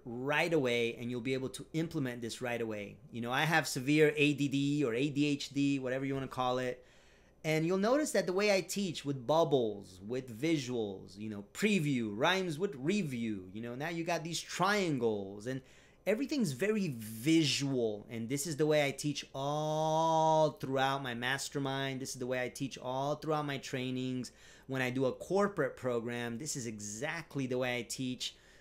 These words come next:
so that this, this information is retained. And you're not just going home after a workshop or a great seminar and you got this nice workbook, it's full of words, but you can't remember one single thing from that notebook. So, all right, let's,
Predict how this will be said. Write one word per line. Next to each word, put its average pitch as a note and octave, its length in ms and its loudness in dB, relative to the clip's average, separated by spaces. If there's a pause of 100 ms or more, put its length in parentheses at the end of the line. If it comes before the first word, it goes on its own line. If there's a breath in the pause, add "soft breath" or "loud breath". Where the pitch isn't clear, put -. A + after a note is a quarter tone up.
(100)
so F#3+ 200 -2
that G3 160 2
this, G#3 140 -4
this G3+ 320 -6
information G#3 720 0
is C#3+ 280 -2
retained. C#3 640 -2 (1000)
And A#2 160 -8
you're B2 120 -4
not D3+ 200 0
just D3 260 -4 (300)
going D3 300 4
home D3 380 2
after C3 340 -2
a A#2+ 80 -2
workshop D3 720 0
or A#2 180 -2
a A2+ 40 -4
great C3+ 300 -4
seminar C#3+ 640 0 (380 loud breath)
and B2+ 100 -2
you C3 60 0
got D3 180 6
this C3+ 140 -4
nice E3 240 4
workbook, E3+ 560 4
it's - 100 -8
full F3+ 240 2
of E3+ 80 4
words, E3 520 8
but C#3+ 180 -2
you C#3 80 -2
can't E3 220 0
remember D3+ 340 2
one G3+ 460 4
single F3+ 320 2
thing D#3 240 0
from C3 180 -6
that B2+ 160 -4
notebook. B2 460 -8 (1900)
So, A2 160 -8
all A#2+ 40 0
right, A2+ 200 0
let's, A#2 260 -4